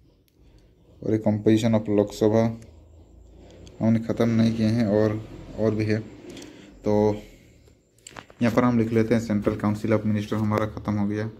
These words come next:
और chief minister हमारा ख़त्म हो गया, then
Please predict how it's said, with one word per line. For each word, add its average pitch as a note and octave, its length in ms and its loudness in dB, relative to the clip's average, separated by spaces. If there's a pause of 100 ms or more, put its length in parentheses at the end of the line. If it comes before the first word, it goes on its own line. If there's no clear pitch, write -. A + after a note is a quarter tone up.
(3750)
और G#2 380 2
chief A2 180 -2
minister A2+ 320 2
हमारा A2 320 2
ख़त्म G#2 160 -6
हो G#2 120 -2
गया, A2 180 2
then G2+ 160 -2